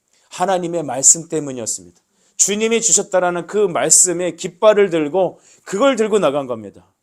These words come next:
말씀 들고 나가면 세상을 성공합니다. 말씀 들고 나가면 여러분, 마귀는 물러가게 되어 있습니다.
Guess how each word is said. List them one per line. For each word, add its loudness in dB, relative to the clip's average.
말씀 -4
들고 -8
나가면 -8
세상을 -12
성공합니다. -14
말씀 0
들고 -2
나가면 -6
여러분, -8
마귀는 -6
물러가게 -6
되어 -16
있습니다. -16